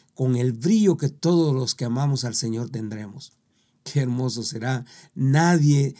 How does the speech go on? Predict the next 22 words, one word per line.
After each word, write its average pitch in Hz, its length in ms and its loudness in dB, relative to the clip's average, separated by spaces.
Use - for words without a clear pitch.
se - 180 -8
estará 120 440 -4
opaco. 117 560 -8
Todos 170 360 4
brillarán. 113 520 -4
Es 156 120 0
decir, 160 380 2
serán 151 400 0
notorios 165 560 2
ante 123 260 -2
los 117 220 -6
ojos 143 260 -2
de 113 120 -4
Dios. 143 240 0
Seremos 165 440 0
iguales 151 460 0
todititos 143 680 -2
ante 110 220 -8
los 113 180 -10
ojos 107 220 -10
de 107 100 -10
Dios. 98 320 -14